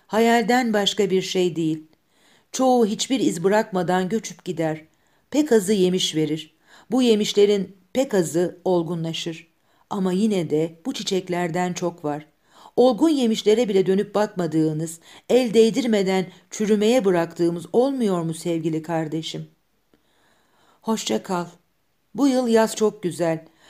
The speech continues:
Lotte'nin bahçesindeki yemiş ağaçlarından birine oturuyorum. Uzun bir sırıkla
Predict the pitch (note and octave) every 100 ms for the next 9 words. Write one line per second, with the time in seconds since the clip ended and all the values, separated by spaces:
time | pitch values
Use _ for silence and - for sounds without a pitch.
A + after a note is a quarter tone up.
0 | - A#3+ C4+ A3 G#3 G#3 F#3+ G3 G#3+ G3+
1 | G3 G3+ A3 G3 G3+ B3 - F3+ F3+ -
2 | F#3 F#3 F#3 G#3 G3 F3+ F3+ E3 D#3+ D#3
3 | E3 D#3+ D#3+ - _ - - - A3+ C#4
4 | D4 A3 G3 - G3 D#3+ D#3+ D3+